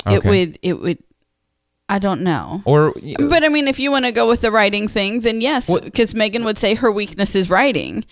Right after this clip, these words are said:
Speaker 2: Yeah.
Speaker 1: Um,
Speaker 2: So you mitigate that. You do it. You do it. I'm not gonna
Speaker 1: No,
Speaker 2: say
Speaker 1: because she has to do it.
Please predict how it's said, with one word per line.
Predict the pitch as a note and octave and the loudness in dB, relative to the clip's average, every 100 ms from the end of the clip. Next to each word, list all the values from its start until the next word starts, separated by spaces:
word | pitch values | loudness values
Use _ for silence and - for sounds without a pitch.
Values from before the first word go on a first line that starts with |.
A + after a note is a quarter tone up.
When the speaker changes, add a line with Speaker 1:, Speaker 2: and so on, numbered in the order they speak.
| - | -8
Speaker 2:
Yeah. | C#3 G2+ - - | -4 -4 -4 2
Speaker 1:
Um, | G3+ F#3+ F#3 F3 C#3+ | 4 4 2 -2 -2
Speaker 2:
So | D#3+ | 0
you | D3 D#3+ | 2 2
mitigate | F3 E3 G#2+ F2 | 0 0 -2 -2
that. | D#2+ | -4
You | G#2+ | -2
do | B2 C#3 C#3+ | 2 4 4
it. | - | 2
You | B2 B2 | 0 0
do | A2 B2 C3 | 2 4 4
it. | - - - | 0 -6 0
I'm | B3 D#3 | 2 4
not | E3+ | 4
gonna | C4 | 6
Speaker 1:
No, | A#3+ C4+ | 6 6
Speaker 2:
say | D#4 - | 2 0
Speaker 1:
because | B3+ - D4 D#4 A#3+ - | 0 2 2 4 2 -2
she | - C4 | -2 0
has | - C#4+ - - | 2 0 0 -2
to | F3+ | 0
do | A3 E4+ | 2 4
it. | A#3 F#3+ A#3 - | 4 4 0 -8